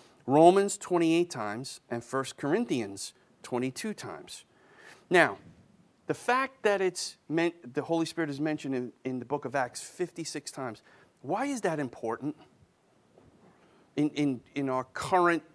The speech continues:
the current landscape in America? Most charismatics and Pentecostals get their theology of the Holy Spirit from the book of Acts,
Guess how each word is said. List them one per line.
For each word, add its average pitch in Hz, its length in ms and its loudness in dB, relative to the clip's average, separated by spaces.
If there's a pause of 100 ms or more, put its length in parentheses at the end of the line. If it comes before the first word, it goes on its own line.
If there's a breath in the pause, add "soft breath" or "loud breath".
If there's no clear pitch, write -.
the 139 100 -6
current 165 360 0
landscape 151 800 -2 (560 soft breath)
in 143 100 -2
America? 139 560 2 (2750 soft breath)
Most 226 540 4 (1120)
charismatics 202 760 2
and 165 100 0
Pentecostals 180 840 -4 (260 soft breath)
get 240 300 6
their 208 200 4
theology 175 920 2
of 147 160 4
the 165 60 2
Holy 170 240 0
Spirit 180 400 0 (420 soft breath)
from 202 320 4
the 226 60 6
book 160 200 2
of 196 80 0
Acts, - 560 -2